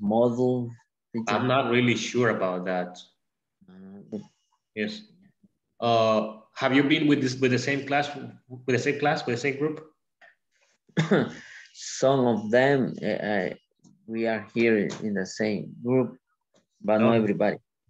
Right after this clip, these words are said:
Speaker 2: Yeah, 'cause I, I found out, I found out from, from Judy that your, your previous teacher was, uh, Diana.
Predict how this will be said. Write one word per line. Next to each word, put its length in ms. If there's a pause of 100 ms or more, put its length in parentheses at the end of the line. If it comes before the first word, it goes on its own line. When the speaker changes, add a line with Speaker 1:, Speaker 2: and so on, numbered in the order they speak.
(600)
Speaker 2:
Yeah, 140
'cause 200
I, 140
I 40
found 280
out, 280
I 80
found 260
out 240
from, 320
from 240
Judy 240
that 240
your, 140 (100)
your 240
previous 320
teacher 340
was, 360
uh, 520
Diana. 560